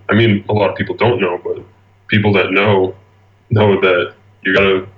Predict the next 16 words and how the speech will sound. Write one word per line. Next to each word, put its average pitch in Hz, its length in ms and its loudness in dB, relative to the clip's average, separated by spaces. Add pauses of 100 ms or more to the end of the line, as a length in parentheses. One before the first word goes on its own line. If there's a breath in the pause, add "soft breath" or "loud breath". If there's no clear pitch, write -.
(120)
pop - 280 0
five 104 360 -2
packs - 520 -4
and 101 180 -2
you 92 80 -2
find 95 240 0
that 95 140 -2
one 95 360 0
keeper 101 360 -2
that 92 200 2
looks 92 220 -2
like - 180 -2
the - 60 -16
photo, 95 520 0
and 90 100 -10
then 90 220 -10